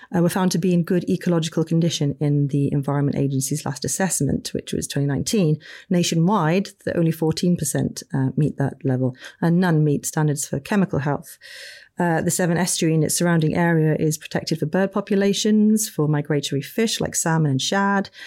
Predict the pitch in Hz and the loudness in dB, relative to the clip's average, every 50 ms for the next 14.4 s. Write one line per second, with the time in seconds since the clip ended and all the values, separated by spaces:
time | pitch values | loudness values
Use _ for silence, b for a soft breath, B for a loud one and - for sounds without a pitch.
0 | B B B B _ - 175 170 170 170 170 - - 208 214 214 220 214 220 - | B B B B _ -2 0 2 4 4 2 2 2 2 4 4 2 2 0 -2
1 | 214 - 202 190 196 196 202 190 202 - - 214 196 - - 156 143 139 139 - | -2 2 2 2 2 2 0 0 0 -2 -2 -4 -4 -4 -4 -4 -2 -2 -2 -4
2 | - - - 160 147 151 - - 220 226 214 - 175 160 165 - - - 160 151 | -4 -4 -2 0 0 0 0 0 0 0 0 0 -2 -4 -4 -4 -2 0 0 0
3 | - 156 - - 170 170 170 180 - - - 180 185 202 196 - - 156 156 - | 0 -2 -2 -2 0 0 2 0 0 0 -2 -2 -2 -2 -2 0 0 0 0 0
4 | 165 160 151 151 156 147 151 156 - B B B B B B B B B - 254 | 0 0 2 2 2 0 0 -2 -4 B B B B B B B B B -2 -2
5 | 254 247 254 - 160 - - 170 160 160 156 156 151 151 160 208 247 226 170 151 | -2 0 0 -2 -2 -2 0 0 2 2 2 2 2 2 2 2 2 0 0 -2
6 | - 139 - - - - - - _ - - - 156 143 147 156 165 - - 170 | -2 -2 -2 -2 -4 -4 -4 -6 _ -6 -4 -2 0 0 0 0 0 -2 0 0
7 | 170 170 170 165 B B B B B B _ 233 165 151 - - - 160 151 - | 0 0 0 -2 B B B B B B _ -6 -4 -4 -4 -4 -4 -4 -2 -2
8 | - 165 156 147 139 143 143 147 - - - 147 147 143 147 - - - - 165 | -2 -2 0 0 0 0 -2 -4 -4 -2 -2 0 0 0 -2 -4 -6 -6 -4 -2
9 | 156 147 135 131 - - - - - - B B B B B B B B - 233 | -2 -2 -2 -2 -4 -4 -6 -6 -10 -14 B B B B B B B B -4 0
10 | 233 - 214 - - - 269 220 175 156 - - 180 - - 202 185 - 165 160 | 0 0 0 -2 -2 0 0 2 2 0 0 -2 -4 -2 -2 -2 0 2 2 2
11 | 165 156 170 165 - 160 165 165 165 160 156 160 - 165 165 160 156 156 - - | 2 2 0 0 0 0 2 2 2 0 0 -2 -2 0 0 2 0 -2 -4 -8
12 | - 165 160 160 190 196 - - - 208 196 202 - 202 196 190 185 185 185 180 | -6 -2 0 0 0 0 -2 0 0 0 0 2 2 2 2 4 4 4 2 2
13 | 175 - - 131 127 - - 208 214 208 196 190 175 170 170 160 170 - - - | 0 0 -2 -2 -2 -2 0 0 2 4 4 4 4 4 4 2 2 -2 -2 0
14 | 185 175 170 170 165 165 - | 0 2 2 2 2 0 -2